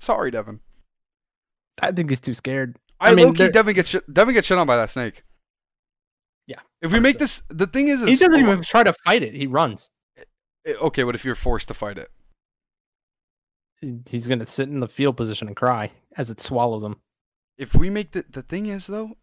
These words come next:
Speaker 1: I just thought about this. It's unfair to put Devin as Devin wins by a hair because this snake is longer than
Speaker 2: But it's
Speaker 1: Devin.
Speaker 2: already, it doesn't matter.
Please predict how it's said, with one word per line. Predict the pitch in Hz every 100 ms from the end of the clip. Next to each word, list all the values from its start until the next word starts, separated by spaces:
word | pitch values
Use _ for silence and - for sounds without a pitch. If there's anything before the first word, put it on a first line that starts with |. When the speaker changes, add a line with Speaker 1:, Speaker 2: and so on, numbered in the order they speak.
| _
Speaker 1:
I | 139
just | 147 -
thought | 127 147
about | 143 98
this. | 64 - -
It's | - - _ _ _ _ _ _ _ 196
unfair | 233 - 151 160
to |
put | - 120
Devin | 117 123 120
as | 101 -
Devin | 117 113 110
wins | 107
by | 107 104
a |
hair | 92 110 95
because | 104 - 110 98 - _ _ _ _ _ _ _ _ _ _ _ _ _ _ _ -
this | 156
snake | - 170 196 123
is | 107 - - _ _ _ -
longer | 135 165 117
than | 104
Speaker 2:
But | 156
it's | 151
Speaker 1:
Devin. | 147
Speaker 2:
already, | 185 170 170 - _ _ _ _ _ _ _ _ _ _ 156
it | 151
doesn't | 156 127
matter. | 123 139 120